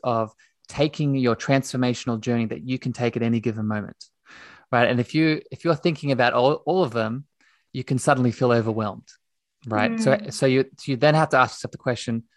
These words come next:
Speaker 1: "How do I pick one? How do I know?" Which is what you're asking. And what I would say is go to the best doctor, the best coach, the best therapist, the best guide you will always have, and that is your own intuition.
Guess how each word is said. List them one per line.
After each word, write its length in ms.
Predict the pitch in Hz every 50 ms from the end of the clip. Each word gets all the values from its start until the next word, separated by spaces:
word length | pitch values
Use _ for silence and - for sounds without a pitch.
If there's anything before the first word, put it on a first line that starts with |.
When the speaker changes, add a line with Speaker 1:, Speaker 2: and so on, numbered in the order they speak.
| _ _ _ _ _
Speaker 1:
"How 320 | - - - 147 135 135 139
do 120 | 123 127
I 100 | 120 113
pick 240 | - - 220 220 - _
one? 220 | - 110 101 - - _ _ _
How 420 | - - 143 139 143 139 143 143
do 140 | 143 139 127
I 60 | 113
know?" 260 | 113 120 160 - 135 - 139 -
Which 180 | - - - -
is 60 | -
what 200 | 113 117 110 - -
you're 220 | 127 131 147 135
asking. 440 | 113 110 104 - - - _ - - _ _ _ _ - - - - - - _ _ -
And 140 | 123 117
what 100 | 117 120
I 140 | 123 139 165
would 160 | 185 190 160
say 440 | - - - 123 110 107 110 117 143 - _ _ _ _ _ _ _ _ _ _
is 200 | - 131 120 -
go 280 | - - 143 135 147 160
to 120 | 147 -
the 100 | 135 123
best 300 | 113 - 135 160 - -
doctor, 420 | - - 123 123 - _ - 127 123
the 120 | 104 117
best 280 | 104 - 135 - - -
coach, 360 | - - 123 120 120 - -
the 60 | - _
best 280 | - 131 135 - - -
therapist, 480 | 135 123 123 117 - 135 123 - - -
the 60 | 113
best 480 | - 131 123 123 - - - - - _ _ _ _
guide 380 | - 135 127 123 127 127 123 -
you 80 | 127 113
will 140 | 117 113
always 400 | - - 180 185 180 147 131 -
have, 300 | - - 113 110 107 - - _ _ _ _ - - _ _ _ -
and 100 | 127 123
that 120 | 127 123 123
is 140 | 120 113
your 120 | 117 127 -
own 240 | 123 120 120 120 120
intuition. 560 | 120 117 110 - - 117 107 - - -